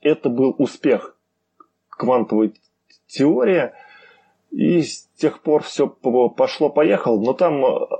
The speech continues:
остаётся много п-, п-, проблем. Это там, э, ну, нужно иметь очень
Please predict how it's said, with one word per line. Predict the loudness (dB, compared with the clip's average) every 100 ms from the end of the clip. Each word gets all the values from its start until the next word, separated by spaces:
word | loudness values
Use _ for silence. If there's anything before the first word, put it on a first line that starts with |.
| -6 -4
остаётся | -2 0 2 2 -2 -4
много | 0 2 0
п-, | -4 -6 -2 -2 -4 -6
п-, | -4 -2
проблем. | 0 0 2 0 0 0 -2
Это | -4 -2 -6 -6 _ _ _ _ _
там, | -2 -2 -2
э, | 0 4 4 2 0 -2
ну, | 0 -2 -2
нужно | 0 0 0 -2
иметь | 0 0 0 0 0
очень | -2 0 0 -2 0 -2